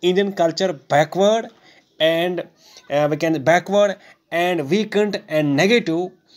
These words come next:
with the purpose that Indians themselves would feel that their culture is perhaps backward, and they would consider the Europeans as their well-wishers who had come to India to develop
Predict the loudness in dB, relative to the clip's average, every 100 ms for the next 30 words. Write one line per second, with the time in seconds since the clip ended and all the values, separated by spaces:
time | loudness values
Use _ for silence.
0 | -20 -8 -4 2 2 2 0 0 -2 -2
1 | -14 _ -14 -4 -4 -4 -4 -2 -2 -4
2 | -6 0 0 0 -2 0 0 -2 -4 -4
3 | -4 -4 -8 _ _ 0 0 2 0 0
4 | -4 -2 -2 0 0 0 0 0 0 0
5 | -2 -2 -2 -2 -4 -4 -8 -18 -12 -4
6 | -2 0 2 4 4 2 0 0 0 0
7 | -2 -16 -8 2 4 4 2 -2 -2 -4
8 | -4 0 2 4 2 4 4 4 2 -2
9 | -8 -10 -16 _ _ -4 -2 0 2 2
10 | 2 2 2 2 2 2 -2 -16 _ -6
11 | -6 0 0 2 -2